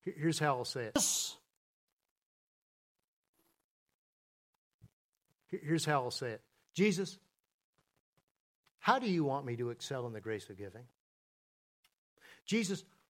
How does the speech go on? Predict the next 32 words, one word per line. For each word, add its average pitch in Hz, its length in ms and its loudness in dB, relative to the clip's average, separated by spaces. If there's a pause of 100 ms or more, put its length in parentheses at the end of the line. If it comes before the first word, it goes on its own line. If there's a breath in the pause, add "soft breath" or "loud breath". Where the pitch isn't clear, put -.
(160)
would 175 200 6
you 247 200 2
put 196 460 -2 (100)
on 143 200 0
my 127 240 0
heart 120 500 -4 (1700)
what 139 240 -2
you 135 120 -6
want 127 240 -6
me 127 80 -8
to 117 80 -8
start 131 280 -8
giving? 127 300 -10 (1300)
Okay? 170 180 -2 (480 soft breath)
Let's 226 140 -4
pray 190 220 0
that 175 180 -2
prayer 151 180 -2
together, 135 440 -4 (240)
and 127 180 -8
then 123 240 -6 (180)
communion 151 380 -4
will 139 80 -6
be 123 120 -8
served. 175 540 -4 (140)
Our 135 120 -2
communion 208 340 -2
is 151 80 -2
open 160 220 -2
to 143 60 -4
all 143 220 -2
believers. 151 640 -4